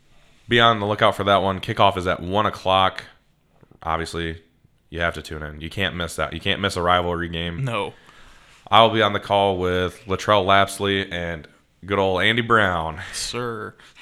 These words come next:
Speaker 1: The man in charge. And Drew,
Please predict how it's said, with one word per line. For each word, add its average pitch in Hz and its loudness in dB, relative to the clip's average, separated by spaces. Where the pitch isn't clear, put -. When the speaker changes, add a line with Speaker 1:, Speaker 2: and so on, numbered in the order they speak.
Speaker 1:
The - -6
man 101 0
in 98 -4
charge. 87 -2
And 95 -4
Drew, 120 2